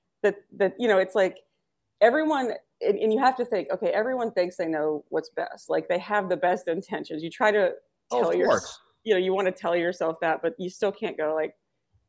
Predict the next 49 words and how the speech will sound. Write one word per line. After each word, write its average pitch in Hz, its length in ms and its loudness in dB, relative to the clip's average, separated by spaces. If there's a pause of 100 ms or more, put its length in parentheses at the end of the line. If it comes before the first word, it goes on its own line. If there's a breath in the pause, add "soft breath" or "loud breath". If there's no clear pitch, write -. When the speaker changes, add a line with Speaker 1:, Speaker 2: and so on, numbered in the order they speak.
(400)
Speaker 1:
there 226 260 4
I 254 80 6
was, 180 420 4
like, 165 200 0 (140)
in, 175 120 -2 (440)
having 214 260 0
to, 185 60 2
like, 160 140 0 (120)
interview 190 400 2
people 160 520 -6 (260)
to 202 80 -6
be 175 120 -6
the 170 140 0
host 180 400 -2
of 151 100 -6
the 165 80 -6
show 165 300 -2
that 151 220 -4 (500)
Speaker 2:
Oh, 135 120 6
Speaker 1:
I 127 100 4
Speaker 2:
God. 104 640 2
Speaker 1:
<laughs> - 80 -18
host 302 320 6
of, 285 140 4 (500 loud breath)
and 226 120 4
how 247 260 2
many 254 220 -4
people, 196 340 0
and 185 100 4
it, 196 140 0
you 220 160 0
know, 180 100 6
it 180 120 4
was 185 160 -2
like, 175 180 0
I, 180 140 4 (720)
there 202 120 6
were 196 80 6
certain 202 280 2
people 208 280 -2
that 180 80 4
I 170 80 4
happen 190 260 0
to 175 60 -2
have 170 180 2
a 165 100 0
personal 170 480 -2
relationship 170 680 -2
with. 185 280 -6